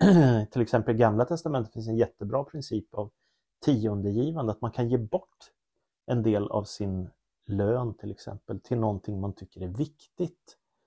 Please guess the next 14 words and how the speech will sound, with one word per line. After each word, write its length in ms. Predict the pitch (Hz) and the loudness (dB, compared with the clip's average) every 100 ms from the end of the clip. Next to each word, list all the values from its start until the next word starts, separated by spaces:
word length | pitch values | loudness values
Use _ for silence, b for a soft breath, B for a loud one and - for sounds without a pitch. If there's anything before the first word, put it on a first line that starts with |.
| _ | _
som 180 | - 120 | -10 -4
gör 60 | 110 | -4
skillnad 480 | - 110 104 98 | -2 -2 -4 -6
för, 220 | - 131 139 _ _ _ _ _ _ _ - | -6 -8 -8 _ _ _ _ _ _ _ 4
för 80 | 175 | 6
en 100 | 170 | 6
kyrka 560 | - 185 139 _ 180 | 6 4 2 _ 2
till 180 | 202 202 | 2 -2
exempel 400 | 190 196 185 190 | 0 -2 -2 -4
som 180 | 175 180 | -4 0
vi 160 | 175 | 0
är 60 | 180 | 0
med 260 | 180 175 185 | 0 0 -2
i, 120 | 180 | -4